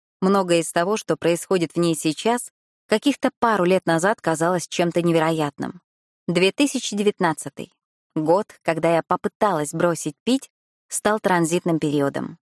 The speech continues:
А год две тысячи двадцатый, который я прожила трезвой, изменил мою жизнь.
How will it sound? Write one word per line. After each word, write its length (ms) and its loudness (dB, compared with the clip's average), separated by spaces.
А 140 2
год 180 2
две 160 2
тысячи 300 -2
двадцатый, 600 0
который 380 0
я 180 0
прожила 440 0
трезвой, 680 -2
изменил 460 0
мою 240 2
жизнь. 360 -4